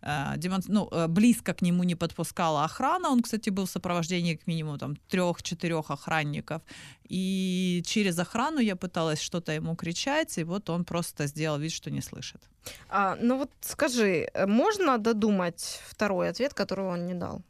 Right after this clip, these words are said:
Speaker 2: Ну, из того, что мы знаем о том, что происходило в конце февраля, начале марта, ты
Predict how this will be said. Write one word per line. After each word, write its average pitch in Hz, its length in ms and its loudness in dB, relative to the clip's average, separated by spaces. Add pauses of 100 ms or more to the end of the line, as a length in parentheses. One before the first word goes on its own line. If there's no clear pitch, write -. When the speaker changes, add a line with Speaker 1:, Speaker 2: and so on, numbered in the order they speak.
(120)
Speaker 2:
Ну, 202 340 -4
из 220 160 -2
того, 254 260 2
что - 180 0
мы 226 140 2
знаем 196 540 0
о 104 100 -6
том, 185 180 -8
что - 200 -12
происходило 175 880 -6 (160)
в 170 200 0 (200)
конце 190 300 -2
февраля, 190 440 0
начале 196 400 -2
марта, 175 680 -6 (100)
ты - 380 -6